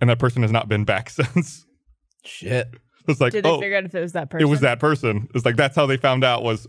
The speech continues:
Speaker 1: watching the news
Speaker 3: Oh, fuck.
Speaker 1: and seeing that person's name there. And it's like, "Oh, yep, they're just, they're just gone." <laughs> They got sent, they got sent to jail or whatever.
Speaker 3: Wow.
Speaker 1: Like that, like that,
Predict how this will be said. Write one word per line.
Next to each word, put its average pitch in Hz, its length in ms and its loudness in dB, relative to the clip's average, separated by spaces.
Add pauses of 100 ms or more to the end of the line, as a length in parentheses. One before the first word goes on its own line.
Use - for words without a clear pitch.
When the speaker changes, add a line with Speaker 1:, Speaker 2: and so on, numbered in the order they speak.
(140)
Speaker 1:
watching 117 360 2
the 113 60 2
news 113 520 2
Speaker 3:
Oh, 202 140 -2
fuck. 180 400 -4
Speaker 1:
and 123 100 2
seeing 127 280 2
that 117 140 2
person's 117 380 -2
name 113 280 4
there. 90 200 0
And 104 100 0
it's 107 100 -4
like, 110 140 0
"Oh, 156 220 2
yep, 147 240 -2
they're 127 100 2
just, 120 180 -8 (120)
they're 123 120 2
just 120 180 -12
gone." 117 300 0 (340)
<laughs> - 340 -10
They 262 80 2
got 139 200 2
sent, 139 220 -2 (260)
they 127 120 -2
got 120 180 0 (460)
sent 120 160 -4
to 143 80 -2
jail 175 200 2
or 147 120 0
whatever. 131 420 2 (280)
Speaker 3:
Wow. 139 480 -4 (600)
Speaker 1:
Like 120 140 2
that, 165 160 2
like 156 120 0
that, 180 200 0